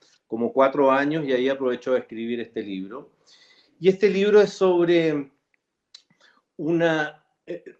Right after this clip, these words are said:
está básicamente basado en la, en la historia de amor entre Nehru,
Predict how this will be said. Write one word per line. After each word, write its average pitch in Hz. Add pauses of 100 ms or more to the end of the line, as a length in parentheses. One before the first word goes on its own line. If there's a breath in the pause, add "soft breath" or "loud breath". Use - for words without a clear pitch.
(120)
está -
básicamente 131
basado 131
en 131
la, 113
en 120
la 120
historia 139
de 139
amor 131
entre 123
Nehru, 139